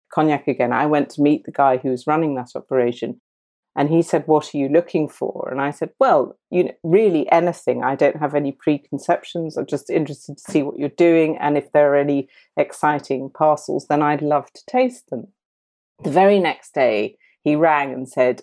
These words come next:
"I think I've got something for you." And I could just sort of sense there was a little moment of excitement. So,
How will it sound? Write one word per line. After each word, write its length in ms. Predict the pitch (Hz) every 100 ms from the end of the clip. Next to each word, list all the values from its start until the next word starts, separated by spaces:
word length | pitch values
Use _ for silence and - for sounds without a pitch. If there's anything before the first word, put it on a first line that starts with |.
| -
"I 100 | 135
think 280 | 165 139 131
I've 160 | 131
got 220 | 139 - -
something 440 | 120 - - 127
for 160 | - 135
you." 220 | 135 135
And 100 | 143
I 100 | 156
could 180 | - 160
just 220 | 151 -
sort 160 | 160 156
of 80 |
sense 440 | - 180 170 - -
there 120 | 143
was 120 | 139
a 60 | 139
little 240 | 135 139
moment 460 | 135 143 139 135 131
of 100 | 127
excitement. 720 | - - 143 131 - 135 - _ _ _ _
So, 340 | - 196 180